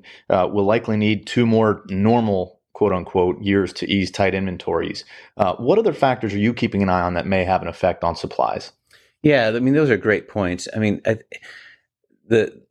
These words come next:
Speaker 2: the, the source of Ukraine and Russia for food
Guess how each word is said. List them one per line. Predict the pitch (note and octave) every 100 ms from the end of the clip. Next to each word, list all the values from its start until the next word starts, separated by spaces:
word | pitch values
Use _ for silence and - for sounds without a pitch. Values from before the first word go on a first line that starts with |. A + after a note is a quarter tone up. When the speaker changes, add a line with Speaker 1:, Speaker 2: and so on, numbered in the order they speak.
| _ _ -
Speaker 2:
the, | A2+ - - _
the | G2+ G#2+
source | - - F#3 F#3 -
of | - A2+ G#2 G2 - _ _
Ukraine | A2 A2+ - G#2+
and | F#2
Russia | F2+ F#2 - F2+
for | E2+ - F2 E2+
food | D#2+ - - A#2 G2+ F2+ E2+ F2+